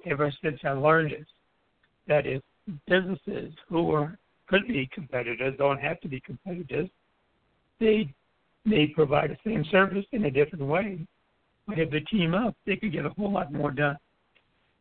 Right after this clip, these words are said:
<clears throat> In fact, here's a good example. If you drive down any street, when you come to a corner where there's a gas station, usually you do not find one gas station. You find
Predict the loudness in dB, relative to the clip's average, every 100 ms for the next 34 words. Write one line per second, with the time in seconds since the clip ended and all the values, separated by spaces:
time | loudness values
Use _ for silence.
0 | -2 0 2 0 0 4 6 6 4 4
1 | 2 _ _ _ _ _ 2 4 4 2
2 | 2 0 0 -2 -8 _ _ _ _ _
3 | _ _ _ _ _ _ _ -4 0 0
4 | 0 0 2 4 4 4 4 4 4 0
5 | _ _ _ _ -10 0 0 0 _ _
6 | -2 0 2 0 0 -2 0 2 2 0
7 | -2 -4 -2 0 0 0 -6 -4 -10 -14
8 | _ _ _ _ _ _ _ _ _ _
9 | 4 6 6 4 0 0 0 -2 0 0
10 | 4 4 4 2 0 2 0 0 2 2
11 | 2 -6 -8 -4 -4 -4 -6 -10